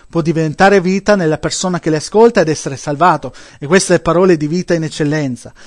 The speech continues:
Però possono essere anche parole più semplici, co-, come un incoraggiamento. Una persona è triste, tu gli dai un incoraggiamento e si rialza. Oppure una persona che sta facendo un errore, tu gli dai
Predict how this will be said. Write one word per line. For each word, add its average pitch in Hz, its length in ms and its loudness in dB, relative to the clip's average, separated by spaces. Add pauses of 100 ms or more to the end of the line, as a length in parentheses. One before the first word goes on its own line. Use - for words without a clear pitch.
(240)
Però 262 160 4
possono 185 300 -2
essere 180 180 -2
anche 175 220 0
parole 175 520 2 (220)
più - 140 -10
semplici, 214 600 0
co-, 175 140 -4
come 180 200 -2
un 190 100 0
incoraggiamento. 185 580 0
Una 151 80 -4
persona 170 540 -4
è 156 140 -6
triste, 196 580 -2 (260)
tu 214 140 0
gli 196 100 4
dai 180 240 4
un 175 140 -2
incoraggiamento 196 760 -2
e 165 140 -8
si - 180 -4
rialza. 170 640 2 (380)
Oppure 254 380 2
una 185 140 2
persona 220 420 0
che 170 260 0 (260)
sta - 200 0
facendo 220 380 2
un 214 80 2
errore, 240 500 4
tu 240 100 0
gli 226 140 2
dai 214 320 6